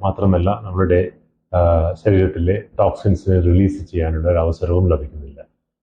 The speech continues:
കൂടാതെ നിങ്ങളുടെ ശരീരത്തിന് ആവശ്യമായ വിശ്രമവും ലഭിക്കുന്നില്ല.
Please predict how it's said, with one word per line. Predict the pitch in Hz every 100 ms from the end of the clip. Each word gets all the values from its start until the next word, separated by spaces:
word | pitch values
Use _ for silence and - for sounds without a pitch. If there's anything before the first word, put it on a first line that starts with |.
| _
കൂടാതെ | - 113 104 101
നിങ്ങളുടെ | 95 95 90
ശരീരത്തിന് | 92 85 80 90 101 -
ആവശ്യമായ | 98 95 - 92 85 80 - - _ _ -
വിശ്രമവും | 101 - 104 92 104 107
ലഭിക്കുന്നില്ല. | 87 78 76 69 -